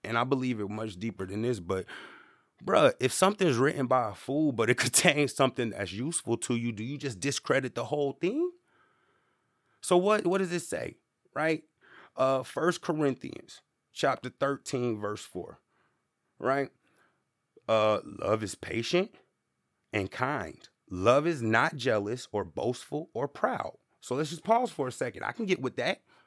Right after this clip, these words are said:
Anybody got a problem with that? Is that reasonable? Let's continue. "Or rude. It does not demand its own way," right? "It is not irritable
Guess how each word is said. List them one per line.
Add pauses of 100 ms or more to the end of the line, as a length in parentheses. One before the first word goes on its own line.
(120)
Anybody
got
a
problem
with
that? (200)
Is
that
reasonable? (500)
Let's
continue. (800)
"Or
rude. (260)
It
does
not
demand
its
own
way," (680)
right? (800)
"It (200)
is
not
irritable